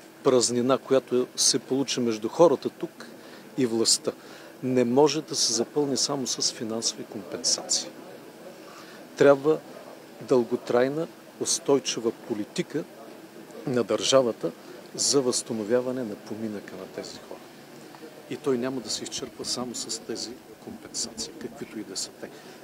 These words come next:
Разбира се, чухте от самите хора, че те са недостатъчни, за да възстановят своя поминък,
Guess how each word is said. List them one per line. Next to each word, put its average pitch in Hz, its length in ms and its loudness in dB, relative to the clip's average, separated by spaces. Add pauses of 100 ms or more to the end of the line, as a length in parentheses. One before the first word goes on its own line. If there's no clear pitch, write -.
(120)
Разбира 127 440 0
се, 139 180 -4
чухте - 340 -6
от 120 100 -4
самите 127 300 -6
хора, 135 240 -4
че 123 260 -6 (460)
те 139 100 2
са - 140 0
недостатъчни, 131 880 -6 (140)
за 110 160 -4
да 110 120 -8
възстановят 107 600 -8 (340)
своя - 320 -6
поминък, 95 400 -16